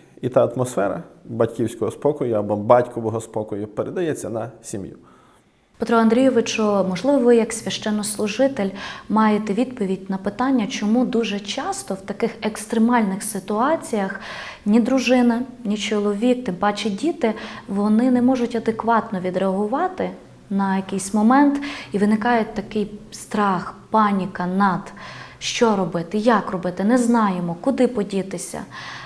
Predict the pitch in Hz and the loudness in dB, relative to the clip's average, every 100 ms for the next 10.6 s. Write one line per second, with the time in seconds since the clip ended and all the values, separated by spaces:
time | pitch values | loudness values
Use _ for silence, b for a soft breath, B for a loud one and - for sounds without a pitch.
0 | B - 202 294 320 185 180 175 - 180 | B -16 -10 -6 -4 -4 -4 -6 -6 -8
1 | 175 - - - - - - - - - | -10 -10 -10 -10 -12 -14 -16 -16 -18 -18
2 | - - - - - - - - - - | -20 -20 -20 -20 -20 -20 -20 -20 -20 -20
3 | - - B B B B B B _ _ | -20 -20 B B B B B B _ _
4 | _ _ 135 127 139 160 135 135 135 135 | _ _ -4 0 2 0 0 0 0 2
5 | 139 135 131 151 135 117 117 113 110 B | 0 0 4 4 6 2 2 -4 -8 B
6 | B B B B 117 139 127 123 117 117 | B B B B -2 0 2 2 0 0
7 | 117 110 107 98 90 85 - 110 113 107 | 0 2 2 2 0 -4 -6 -6 -8 -12
8 | B B B B B B B _ - 113 | B B B B B B B _ -10 -4
9 | 117 110 123 127 117 110 - 110 113 113 | -2 0 0 0 0 -2 -4 0 0 2
10 | 107 101 - 87 95 - | 0 0 -4 -6 -6 -12